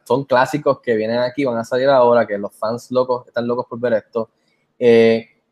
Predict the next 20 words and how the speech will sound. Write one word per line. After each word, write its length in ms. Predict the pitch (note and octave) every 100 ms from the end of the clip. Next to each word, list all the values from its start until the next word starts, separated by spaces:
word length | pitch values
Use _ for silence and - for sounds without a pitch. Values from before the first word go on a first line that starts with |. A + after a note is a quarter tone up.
| _ -
y 140 | A2+
es, 200 | A#2+ C#3
va 80 | D3
a 20 |
ser 160 | C3+ D3
un 220 | D#3+ D#3
Battle 240 | B2+ D3
Royale, 400 | D#3 C3 C#3+ F3
¿me 80 | C3
entiendes? 440 | A#2 C#3+ D#3+ A#2+ _
Pero 280 | A#2 A#2 A2+
en 60 |
cuestión 300 | A2+ A#2 A#2
de 60 | A2
la 200 | G#2+ G#2+
trama, 680 | A#2 C3 D#3+ G#2 G2+ G2+ _ _
estoy 300 | A2+ - A2+
completamente 600 | D#3 D3 A2+ A#2 C#3 G3
perdido, 500 | E3 G#2+ D3 B3+ A#2+
porque 440 | A2 G2+ G#2+ F#2+